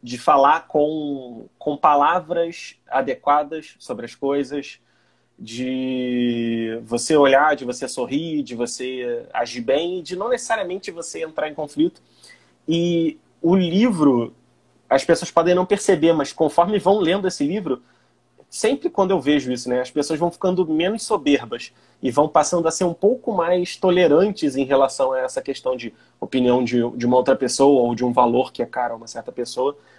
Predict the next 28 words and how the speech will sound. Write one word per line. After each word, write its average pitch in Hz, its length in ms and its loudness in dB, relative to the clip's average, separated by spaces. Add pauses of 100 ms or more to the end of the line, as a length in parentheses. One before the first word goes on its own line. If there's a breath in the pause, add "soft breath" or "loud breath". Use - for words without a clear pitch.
Por 208 120 4
mais 185 180 0
que - 80 -2
a 185 40 2
gente 170 180 -2
sempre 170 280 -2
vai 147 120 -2
ficar - 180 -4
um 143 80 -2
pouquinho 147 420 -2
ali, 131 160 0
né, 123 180 -8
com 123 100 -8
o 120 40 -8
pé 127 140 2
atrás, 123 400 -2
um 107 40 -20
pouquinho 120 340 -20
ali, 117 200 -16 (680)
é, 120 480 -2 (180)
sempre, 139 640 0
às 117 140 -2
vezes, 120 800 -2 (600 soft breath)
não 131 220 6
aceitando 139 580 2
exatamente 120 520 -2
uma 117 100 -4
coisa, 156 260 0